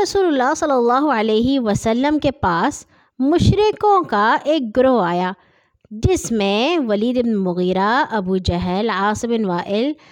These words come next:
عاص بن ہشام، اسود بن عبد المطلب اور نضر بن حارث بھی تھے۔ انہوں نے نبی صلی اللہ علیہ وسلم سے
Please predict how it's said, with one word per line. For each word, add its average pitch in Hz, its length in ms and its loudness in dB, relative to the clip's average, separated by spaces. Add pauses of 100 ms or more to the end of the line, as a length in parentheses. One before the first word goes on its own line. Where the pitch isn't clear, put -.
(160)
عاص 339 320 0
بن 269 180 2
ہشام، 226 640 2 (100)
اسود 320 320 -2
بن 269 120 0
عبد 208 140 -2
المطلب 214 640 -2 (200)
اور 202 340 2
نضر 311 420 0
بن 285 200 0
حارث 220 460 2
بھی 202 140 0
تھے۔ 170 180 -4 (880)
انہوں 466 320 2
نے 403 220 2
نبی 370 160 2
صلی 302 220 0
اللہ 226 360 2
علیہ 226 640 2
وسلم 220 680 0
سے 220 300 -2